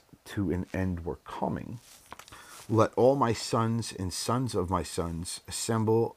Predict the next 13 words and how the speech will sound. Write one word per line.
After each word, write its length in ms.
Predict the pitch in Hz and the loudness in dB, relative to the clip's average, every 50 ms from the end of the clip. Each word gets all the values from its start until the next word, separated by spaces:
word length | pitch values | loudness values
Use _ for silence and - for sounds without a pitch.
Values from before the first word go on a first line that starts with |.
| _ - | _ -4
themselves 640 | 92 95 90 85 - - 104 92 90 92 82 - - | -2 -2 -2 -2 -2 0 0 2 2 2 0 -4 -8
to 140 | - - 92 | -8 -6 -4
me," 340 | 87 87 87 85 71 - - - | -4 -2 -4 -4 -6 -8 -10 -14
he 60 | 78 | -16
said, 400 | 78 - - 82 71 62 - - _ _ _ - - - - - - - - - - - - _ _ _ _ _ _ _ _ _ _ - - | -14 -10 -8 -8 -8 -8 -10 -14 _ _ _ -20 -20 -20 -20 -20 -20 -20 -20 -20 -20 -20 -20 _ _ _ _ _ _ _ _ _ _ -2 2
"that 200 | 98 101 - - | 2 2 2 2
before 460 | 101 98 - - 127 127 143 123 - | -4 -4 -2 0 4 6 6 6 8
I 160 | 101 120 117 | 6 6 6
die 340 | 110 98 117 92 92 95 92 | 4 4 4 6 6 6 6
I 160 | 78 95 95 | 4 4 4
may 140 | 92 92 90 | 2 2 0
bless 400 | 82 - 85 87 90 82 - - | -2 -2 -2 0 0 0 -2 -4
them, 380 | - 80 67 58 60 - - | -6 -6 -6 -6 -10 -14 -16